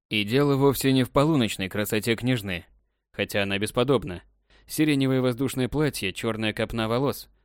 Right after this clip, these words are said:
блестящие подведённые агатовые глаза. Мой взгляд, конечно, притягивается к высокой груди, так выгодно подчёркнутой стянутой под ней фиолетовой лентой. Но выбил меня из колеи факт, что отпечатки фигур Яка исчезли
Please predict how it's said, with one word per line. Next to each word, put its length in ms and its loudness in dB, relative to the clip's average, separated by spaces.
блестящие 640 0
подведённые 600 0
агатовые 520 -2
глаза. 400 -2
Мой 220 -2
взгляд, 300 0
конечно, 440 0
притягивается 760 -2
к 80 -10
высокой 380 -2
груди, 420 -2
так 180 0
выгодно 460 0
подчёркнутой 680 -2
стянутой 440 -2
под 220 -2
ней 140 2
фиолетовой 520 -2
лентой. 480 -4
Но 180 -4
выбил 320 0
меня 320 2
из 100 -2
колеи 360 0
факт, 500 -4
что 300 -4
отпечатки 640 -2
фигур 360 0
Яка 400 0
исчезли 540 -2